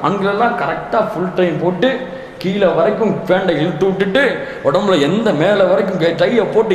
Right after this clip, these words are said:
இறுக்கிட்டு கழுத்து கூட தெரியாம நடக்கிறாங்க. நம்ம பொம்பளைங்க என்ன செய்றாங்க? அல்லாஹ், அல்லாஹ், அல்லாஹ், ரெண்டே ரெண்டு துணி தான் முஸ்லிம் பெண் போடுகிறாள்.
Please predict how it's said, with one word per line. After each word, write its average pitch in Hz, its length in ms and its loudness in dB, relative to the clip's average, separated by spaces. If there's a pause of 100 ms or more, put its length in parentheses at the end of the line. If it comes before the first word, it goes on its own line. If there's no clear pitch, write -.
இறுக்கிட்டு 196 360 -2 (100)
கழுத்து 214 340 2
கூட 190 120 4 (120)
தெரியாம 196 340 2 (1160)
நடக்கிறாங்க. 180 480 2 (680)
நம்ம 190 140 0 (120)
பொம்பளைங்க 220 400 4
என்ன 202 180 2
செய்றாங்க? 175 300 4 (1900)
அல்லாஹ், 135 340 2
அல்லாஹ், 131 320 2
அல்லாஹ், 127 220 -2 (160)
ரெண்டே 190 260 0
ரெண்டு 208 220 2
துணி 151 220 2
தான் 107 120 -6 (2000)
முஸ்லிம் 147 420 2
பெண் 143 260 2
போடுகிறாள். 131 480 -2